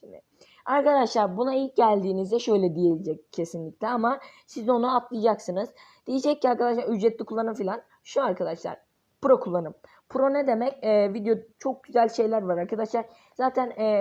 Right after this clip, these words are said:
YouTuber olduğunuzda Pro'sunu alırsınız her şeyin. Şimdi arkadaşlar video çektiğinizde bu ekrana gelir. Video çekmek istediğinizde buraya girdiğiniz anda, bu ekrana girdiğiniz anda size böyle atar.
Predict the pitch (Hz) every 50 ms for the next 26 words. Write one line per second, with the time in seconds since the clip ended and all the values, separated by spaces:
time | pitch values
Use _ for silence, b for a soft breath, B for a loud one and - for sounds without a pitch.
0 | 208 196 208 214 262 262 - 247 214 214 220 202 185 185 190 208 214 214 269 269
1 | 269 254 247 240 233 180 175 - - 160 156 151 135 123 143 - - 160 160 170
2 | 170 160 160 165 - - 202 240 285 294 b b b b b b b b b b
3 | - - 320 311 302 285 269 - 269 254 233 214 - - 262 294 - b b b
4 | b b - 277 285 240 262 247 - 233 - 247 208 208 214 247 269 - 269 240
5 | - - 185 175 175 170 165 185 208 240 262 226 254 233 254 277 277 277 247 247
6 | 233 220 - - - 226 233 214 220 214 202 185 185 214 233 262 - b b b
7 | b b b b b b _ - 269 311 302 277 262 196 190 247 214 190 262 262
8 | 262 233 233 208 185 180 180 175 156 - - 226 254 254 233 - - 214 208 202
9 | 202 202 233 233 208 254 262 254 247 247 247 262 262 262 220 208 254 240 247 247
10 | 240 240 247 285 277 - - - - - 208 165 -